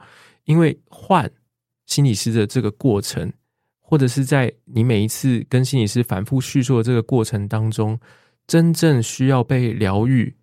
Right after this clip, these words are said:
需要被改变的主题，可能藏在那个换的过程里面。但是偏偏这个过程没有一个心理师可以帮你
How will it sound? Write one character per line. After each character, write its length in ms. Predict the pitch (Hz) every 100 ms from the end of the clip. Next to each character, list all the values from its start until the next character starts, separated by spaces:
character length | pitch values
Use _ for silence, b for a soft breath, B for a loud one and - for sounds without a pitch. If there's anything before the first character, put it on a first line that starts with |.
| _
需 200 | - 135
要 100 | 123
被 140 | 127
改 240 | - 110
变 200 | - 127
的 140 | 110 98
主 300 | - 101 104
题， 180 | - 101
可 140 | 95
能 100 | 95
藏 320 | 95 - 101
在 160 | 104 120
那 100 | 113
个 140 | 101
换 300 | - - 127
的 80 | 104
过 220 | 110 101
程 180 | - -
里 160 | - -
面。 200 | 123 - _ _ _ _ _ _ _ _ _
但 100 | 196
是 120 | 202
偏 180 | 180 175
偏 100 | 175
这 120 | 170
个 100 | 143
过 180 | 127 139
程 200 | 120 101
没 140 | 98
有 120 | 135 117
一 60 |
个 100 | 107
心 160 | 107 117
理 80 | 101
师 140 | 107
可 160 | - 104
以 20 |
帮 320 | - 95
你 60 | 95